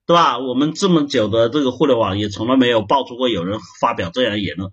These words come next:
为什么？因为所有这些都不存在，不过的原因就是自己的原因。所以在这里面还有一年八个月的这个事情，说实话，我不知道你这个要追的女孩是个什么样性格的人哈。呃，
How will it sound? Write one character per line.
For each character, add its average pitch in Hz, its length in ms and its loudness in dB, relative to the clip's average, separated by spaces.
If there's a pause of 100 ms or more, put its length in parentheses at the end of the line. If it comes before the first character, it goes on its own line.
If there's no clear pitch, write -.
(120)
为 147 160 2
什 113 80 -4
么？ 95 120 -6 (480)
因 156 260 0
为 151 320 0 (440)
所 135 400 0
有 156 100 2
这 117 120 -10
些 123 140 -6
都 113 100 -4
不 110 120 -10
存 92 180 -10
在， 98 180 -4 (280)
不 165 120 0
过 175 160 2
的 220 80 2
原 117 160 2
因 127 120 0
就 175 120 0
是 170 140 -6
自 101 200 -6
己 90 140 -6
的 73 60 -8
原 57 180 -12
因。 - 100 -18 (600)
所 269 180 2
以 269 120 -2
在 277 160 2
这 320 100 -6
里 277 60 0
面 196 120 0
还 202 160 -4
有 185 120 0
一 185 120 -4
年 185 220 0
八 117 180 0
个 185 80 -2
月 196 140 -2
的 165 160 0
这 175 100 -2
个 170 80 2
事 165 160 -4
情， 147 160 0
说 170 200 0
实 - 180 -2
话， 110 300 0
我 101 80 -2
不 127 80 -10
知 170 80 0
道 170 100 4
你 113 140 -4
这 135 120 -4
个 113 260 0
要 139 180 2
追 139 180 -2
的 131 100 -2
女 101 140 -4
孩 95 220 -6
是 131 160 -6
个 117 80 -4
什 92 140 -6
么 107 80 -2
样 135 120 0
性 135 200 -4
格 113 80 -2
的 82 80 -6
人 - 200 -12
哈。 - 300 -2 (600)
呃， 110 800 0